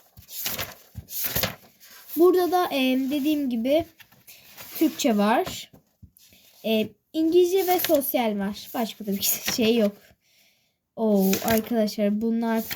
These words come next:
evet yeni nesil sorular. Sosyale bakabilir miyiz? Gerçekten, e, nasıl diyelim, çok fazla paragraf var mı?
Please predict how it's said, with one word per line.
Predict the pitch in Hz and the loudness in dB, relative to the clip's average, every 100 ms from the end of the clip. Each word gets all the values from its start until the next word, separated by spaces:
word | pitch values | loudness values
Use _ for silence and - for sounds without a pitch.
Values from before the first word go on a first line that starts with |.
| - - | -10 -4
evet | 240 247 214 208 - | 0 4 4 2 -4
yeni | 247 247 233 | -2 0 0
nesil | 220 214 202 | -2 -4 -12
sorular. | - 214 202 196 196 - - - - - _ _ | -8 -4 -2 0 0 -2 -6 -10 -14 -20 _ _
Sosyale | - - 320 311 - 359 359 | -12 2 4 4 4 2 2
bakabilir | 339 339 339 370 392 | 0 -2 0 2 2
miyiz? | 294 254 - - - - _ - | 0 -4 -6 -12 -16 -20 _ -4
Gerçekten, | 285 285 277 285 262 - 254 262 - - | -2 -2 -2 -4 -4 -6 -6 -6 -8 -4
e, | 226 214 214 214 220 _ - _ _ _ _ _ - | 0 2 2 0 -4 _ -20 _ _ _ _ _ -8
nasıl | 262 254 247 | -4 0 2
diyelim, | 247 233 226 - - - | 4 4 0 -6 -20 -18
çok | - 311 311 | 2 2 2
fazla | - 294 277 269 262 - | 0 2 2 0 -2 -4
paragraf | 277 254 240 233 240 226 - | -2 0 0 -2 -4 -4 -6
var | 247 240 | -2 0
mı? | 240 226 226 254 | 0 0 0 -4